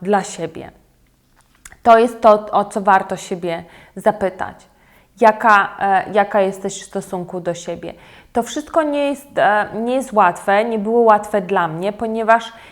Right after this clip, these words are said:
nie chciałam czuć bólu i dyskomfortu i z Tobą jest podobnie, tak funkcjonuje nasz mózg. I w tym momencie warto, e,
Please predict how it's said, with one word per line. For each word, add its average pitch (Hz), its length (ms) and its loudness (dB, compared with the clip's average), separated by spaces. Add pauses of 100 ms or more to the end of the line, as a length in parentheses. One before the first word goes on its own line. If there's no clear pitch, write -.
(120)
nie 240 140 -2
chciałam 269 540 2
czuć 220 280 -4
bólu 185 360 -2
i 294 140 -4
dyskomfortu 370 840 0
i 233 280 -6 (340)
z - 120 -20
Tobą 311 300 6
jest 302 280 -4
podobnie, 220 560 2
tak 262 240 0
funkcjonuje 233 720 -2
nasz 202 280 -4
mózg. 156 460 -12 (760)
I 240 340 -4
w - 80 -20
tym 370 220 0
momencie 349 520 2
warto, 262 800 4 (120)
e, 214 460 0